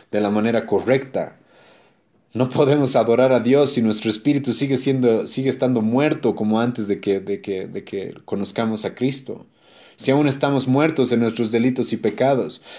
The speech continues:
si nuestro espíritu no ha sido renovado, si aún estamos muertos espiritualmente, es imposible que adoremos a Dios como Él nos demanda que lo hagamos.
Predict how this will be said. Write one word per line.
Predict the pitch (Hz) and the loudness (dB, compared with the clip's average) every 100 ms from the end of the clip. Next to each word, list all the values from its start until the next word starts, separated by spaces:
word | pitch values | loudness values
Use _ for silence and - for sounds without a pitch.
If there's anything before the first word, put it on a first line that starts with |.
| - | -8
si | - | 0
nuestro | 127 123 135 | 2 2 0
espíritu | - 165 180 151 | 2 4 4 4
no | 143 | 2
ha | 151 | 2
sido | 165 151 | 4 4
renovado, | 123 117 113 143 170 113 127 - - | 4 2 4 4 4 2 0 -6 -4
si | - | 2
aún | 165 | 4
estamos | 165 160 151 123 | 2 2 2 2
muertos | 139 170 170 135 | 2 2 0 0
espiritualmente, | 127 127 127 127 147 147 151 156 | 0 2 2 4 4 2 2 0
es | 156 | 4
imposible | 156 131 160 - 220 220 175 139 | 2 4 2 4 2 6 4 6
que | |
adoremos | 131 123 131 135 123 | 4 6 4 4 2
a | 120 | 2
Dios | 120 143 135 | 4 4 4
como | - 120 | 2 0
Él | 120 | 2
nos | 123 113 | 2 2
demanda | 117 123 135 127 - | 2 2 2 0 0
que | |
lo | 110 | 0
hagamos. | 107 117 139 104 - | 2 2 0 0 -6